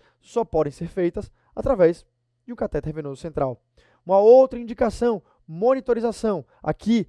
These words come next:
eu não tô falando do catéter de artéria pulmonar. O próprio catéter venoso central já te ajuda com algumas coisas. Se você quer medir a saturação venosa central, ou se você quer medir, é, a pressão venosa central, tudo isso pode ser feito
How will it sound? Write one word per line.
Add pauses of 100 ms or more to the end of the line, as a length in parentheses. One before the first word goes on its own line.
(120)
eu
não
tô
falando
do
catéter
de
artéria
pulmonar. (400)
O
próprio
catéter
venoso
central (220)
já
te
ajuda
com
algumas
coisas. (200)
Se
você
quer
medir
a
saturação
venosa
central, (180)
ou
se
você
quer
medir, (240)
é,
a
pressão
venosa
central, (260)
tudo
isso (240)
pode
ser
feito